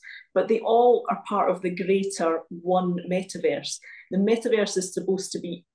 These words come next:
open to all. And I think creating sort of silos or ghettos, it's just Web two all over again. It,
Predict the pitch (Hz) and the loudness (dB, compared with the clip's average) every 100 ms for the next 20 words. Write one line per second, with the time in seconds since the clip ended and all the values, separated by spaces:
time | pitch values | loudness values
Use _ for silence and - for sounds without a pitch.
0 | _ 180 190 190 - 147 143 _ _ - | _ 2 2 2 -4 -4 -6 _ _ -10
1 | - 165 160 151 147 _ - - - _ | -2 2 4 2 -2 _ -20 -20 -20 _
2 | 180 180 180 214 202 - _ - - 202 | -2 0 0 2 0 -2 _ -12 -4 0
3 | 202 202 - 175 170 165 _ _ - _ | 0 0 -4 -2 -4 -8 _ _ -20 _
4 | - - - - - 208 190 190 190 185 | -8 -6 -6 -8 -10 -4 0 4 4 4
5 | 180 180 185 151 147 147 147 _ _ _ | 0 -2 -2 -4 -4 -6 -10 _ _ _
6 | - 147 202 196 196 - 190 185 175 - | -20 -2 4 4 4 2 4 4 0 -6
7 | - _ - - - _ _ 214 - - | -10 _ -20 -20 -20 _ _ -6 -6 -6
8 | - 311 - 214 180 - - 202 175 165 | -4 -6 0 2 2 -2 -4 0 2 2
9 | 214 262 202 180 170 175 | 2 4 2 2 -4 -4